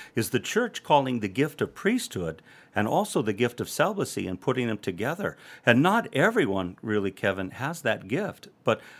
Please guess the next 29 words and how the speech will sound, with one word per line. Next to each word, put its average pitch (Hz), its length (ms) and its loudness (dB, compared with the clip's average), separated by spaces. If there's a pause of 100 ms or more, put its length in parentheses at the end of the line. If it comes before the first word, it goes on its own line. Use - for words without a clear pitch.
(240)
they 110 120 0
practice - 640 -4
the 104 140 0
discipline 101 680 -2
of 73 140 -8
that. - 400 -12 (280)
Uh, 135 120 -4 (120)
I 240 200 0
think 98 380 -4 (140)
this 127 280 0
is 104 100 -2
really 120 320 0
difficult 101 760 -2 (220)
for 92 280 -2
a 92 40 2
lot 101 200 2
of 95 80 -4
people 98 280 -4
to 90 120 -4
understand, 90 520 -4
and, 92 180 -4
and 113 120 -4
I 170 60 -2
think, - 240 -6
Kevin, 95 300 -2
you 98 140 -4
would 90 160 -6
say 87 260 -2
that 87 220 -4